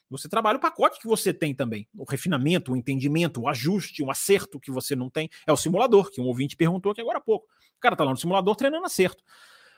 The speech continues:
É, não é necessariamente a atualização, porque o simulador, ele vai, ele vai simular a atualização sem nenhum defeito, ele vai simular a atualização perfeita.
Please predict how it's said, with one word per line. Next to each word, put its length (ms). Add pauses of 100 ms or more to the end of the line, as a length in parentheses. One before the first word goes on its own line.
(180)
É, 680 (800)
não 180
é 60
necessariamente 600
a 60
atualização, 680
porque 220
o 60
simulador, 680
ele 100
vai, 180 (320)
ele 120
vai 100
simular 420
a 20
atualização 460
sem 160
nenhum 140
defeito, 440
ele 80
vai 100
simular 420
a 80
atualização 400
perfeita. 500